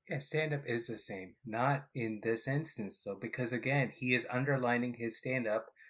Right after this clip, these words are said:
with what he presents as the truth.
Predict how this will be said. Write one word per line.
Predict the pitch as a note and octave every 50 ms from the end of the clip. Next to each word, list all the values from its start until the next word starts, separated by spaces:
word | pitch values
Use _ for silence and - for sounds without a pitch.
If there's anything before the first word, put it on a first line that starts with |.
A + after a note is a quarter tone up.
| _ _ _
with | G#2+ G2 G#2 A2 A#2 A#2+ A#2+ B2 - - A#2 G2+
what | G2 A2+ A#2+ A#2+ -
he | - D#3 D3
presents | - C3 B2 A2 A#2+ A#2 A#2+ A#2 - -
as | B2+ A#2 A2 A2 - -
the | G#2+ G2+
truth. | - - - F3 F3+ A#2+ - - _ -